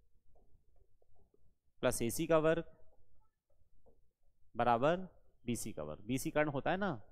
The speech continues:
अब उसने बोला ये है कि बीसी की वैल्यू क्या है, यहाँ पे बीसी की वैल्यू रख दो। बीसी की वैल्यू क्या है? रूट टू ए बी। इसका स्क्वायर करोगे तो टू ए बी स्क्वायर आ गया। अब टू ए बी के स्क्वायर में से एबी का स्क्वायर जाएगा तो ये क्या बचेगा? ये एबी का स्क्वायर यहाँ पे घट गया तो एसी का स्क्वायर ही तो आएगा।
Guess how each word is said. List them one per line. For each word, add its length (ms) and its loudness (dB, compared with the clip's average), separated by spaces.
अब 100 4
उसने 220 2
बोला 220 6
ये 200 8
है 60 8
कि 140 0
बीसी 300 0
की 100 0
वैल्यू 200 6
क्या 140 6
है, 80 6
यहाँ 140 6
पे 120 0
बीसी 260 0
की 60 -2
वैल्यू 180 4
रख 120 4
दो। 140 0
बीसी 240 0
की 60 -2
वैल्यू 200 4
क्या 140 6
है? 100 6
रूट 220 0
टू 120 2
ए 80 4
बी। 120 -2
इसका 200 2
स्क्वायर 200 0
करोगे 260 2
तो 100 0
टू 200 0
ए 100 6
बी 200 4
स्क्वायर 260 4
आ 140 8
गया। 200 -2
अब 200 0
टू 140 8
ए 100 10
बी 120 2
के 100 6
स्क्वायर 200 2
में 80 2
से 160 4
एबी 160 4
का 100 4
स्क्वायर 220 2
जाएगा 320 8
तो 100 -2
ये 120 0
क्या 160 4
बचेगा? 400 0
ये 180 4
एबी 160 6
का 100 4
स्क्वायर 200 2
यहाँ 140 6
पे 100 2
घट 140 2
गया 120 2
तो 120 0
एसी 220 2
का 100 2
स्क्वायर 180 -2
ही 60 -2
तो 100 2
आएगा। 280 6